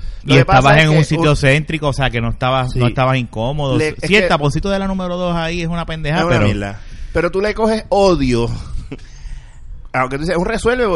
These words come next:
Speaker 1: hello, pero tú le coges odio cuando tiene to-,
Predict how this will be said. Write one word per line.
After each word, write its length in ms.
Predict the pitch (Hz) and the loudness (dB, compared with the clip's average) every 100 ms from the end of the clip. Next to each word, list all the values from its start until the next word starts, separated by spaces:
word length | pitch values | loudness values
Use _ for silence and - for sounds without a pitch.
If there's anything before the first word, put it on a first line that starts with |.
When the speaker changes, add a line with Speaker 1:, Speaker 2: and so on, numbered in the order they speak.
| 151 143 | -2 -4
Speaker 1:
hello, 300 | 156 170 - | -4 -4 -6
pero 220 | 156 147 | -6 -4
tú 80 | 147 | -4
le 80 | 175 | -2
coges 160 | 196 208 | 0 0
odio 180 | 196 160 | 0 0
cuando 500 | 143 139 127 117 - - - - - - - - - - - | -2 0 0 -2 -8 -18 -20 -20 -20 -18 -14 -12 -12 -16 -12
tiene 320 | 127 123 135 | -4 -4 -4
to-, 320 | - 135 120 | -8 -8 -8